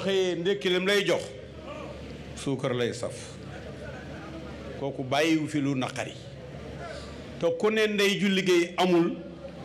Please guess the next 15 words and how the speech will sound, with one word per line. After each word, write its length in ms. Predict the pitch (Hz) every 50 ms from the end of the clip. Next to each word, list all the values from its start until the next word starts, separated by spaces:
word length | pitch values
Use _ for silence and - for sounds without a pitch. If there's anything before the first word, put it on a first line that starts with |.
| - - - - - - - - - - - - - - - - - - - - - - - - - - -
sobo 260 | - 156 147 143 143
sa 140 | 139 - 147
liggéeyul. 400 | 131 127 120 104 117 101 87 82 - - - - - - - - - - - - - - - - - - - - - 320 330 - - - 269 277 554 539 - - - - - - - - - - - - - - - - - - - - - - - - - - - - - - - - - - - -
Macky, 400 | 147 170 202 220 214 214 160 113 - - - - - - - - - - - - - - - - - - - - - - - - - - - -
ñoo 260 | 135 151 180 214 233
nga 100 | 240 233 240
ubbi 200 | 240 226 180 214
hôpital 440 | 214 208 165 175 - 202 196 190 190
bi, 160 | 175 190 185
mais 140 | 185 190 220 226 -
am 120 | 247 226
na 80 | 226 220
boo 200 | 196 185 202 190
fi 80 | 170 170 - 190
fekk 220 | 190 190 190 -